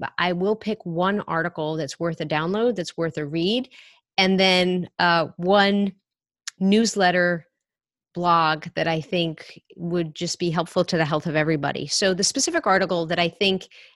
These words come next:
everybody should Google and download, it's a free P D F. It's the two thousand eighteen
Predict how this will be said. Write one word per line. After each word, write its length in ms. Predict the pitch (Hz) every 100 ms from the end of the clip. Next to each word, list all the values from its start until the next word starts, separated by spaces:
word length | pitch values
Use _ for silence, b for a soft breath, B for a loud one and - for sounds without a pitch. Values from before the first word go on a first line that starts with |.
| -
everybody 280 | 180 190 202
should 280 | - 196
Google 400 | 160 170 175 175
and 180 | - 170
download, 420 | 160 156 160 156
it's 160 | 156 -
a 40 |
free 240 | 160 - 196
P 160 | -
D 160 | 196 147
F. 320 | 147 160 - - B B B -
It's 340 | 175 - -
the 160 | 165 175
two 260 | - 269
thousand 440 | 262 240 226 208 -
eighteen 580 | 170 175 - 170 170